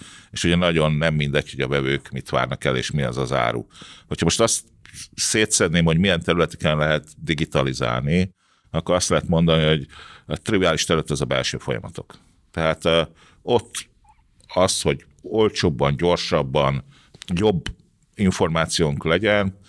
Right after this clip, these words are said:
azt én most egyszerűen szemléltetném, hogy a, amikor az írógép helyett a számítógépen kezdtünk el dokumentumokat gyártani, akkor ugye mindenki számára triviális, hogy ott az a dokumentum, az a sokkal több mindent lehetett megcsinálni, mint a papírra, mert azt gyorsan lehetett küldeni,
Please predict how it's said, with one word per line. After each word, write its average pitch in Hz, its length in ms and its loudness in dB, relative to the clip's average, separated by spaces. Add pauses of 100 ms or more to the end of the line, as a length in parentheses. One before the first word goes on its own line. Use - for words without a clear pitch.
(320)
azt - 180 -6
én 80 60 -2
most 73 160 -4 (240)
egyszerűen 67 500 -2
szemléltetném, 78 720 0
hogy 67 160 0
a, 67 220 0 (240)
amikor 69 580 0 (100)
az 76 140 -8
írógép 71 500 0
helyett - 540 -2 (240)
a - 80 -10
számítógépen 69 840 -2
kezdtünk 69 420 -4
el 67 100 -2
dokumentumokat 69 680 -2
gyártani, 101 600 0 (360)
akkor - 220 -2
ugye 87 100 2
mindenki 78 380 0
számára 69 460 -2
triviális, 76 580 -2
hogy - 240 -2 (640)
ott 107 220 -2
az 92 120 2
a 85 40 2
dokumentum, 101 640 2
az 85 120 4
a 87 60 2
sokkal 92 340 0
több 90 140 0
mindent 78 280 2
lehetett 76 340 -2
megcsinálni, 78 540 0
mint 73 180 -4
a - 40 0
papírra, 65 580 -2
mert 65 120 -8
azt 67 140 -4
gyorsan 76 380 0
lehetett 65 340 -4
küldeni, 62 540 -2